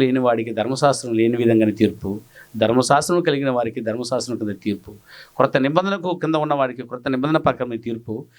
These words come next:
నోటి మాటకు లోబడిన వాడికి నోటి మాట ప్రకారమే తీర్పు.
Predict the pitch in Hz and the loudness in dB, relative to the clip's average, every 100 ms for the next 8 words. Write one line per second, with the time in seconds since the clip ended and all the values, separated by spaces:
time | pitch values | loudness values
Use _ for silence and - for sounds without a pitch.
0 | - _ 117 123 117 113 139 147 131 123 | -20 _ -2 -2 0 2 2 2 0 -2
1 | 120 117 110 110 107 117 120 113 110 110 | -2 -2 -2 -2 2 2 4 4 4 2
2 | 101 101 95 - 95 - 104 | 0 -2 -2 0 0 0 -8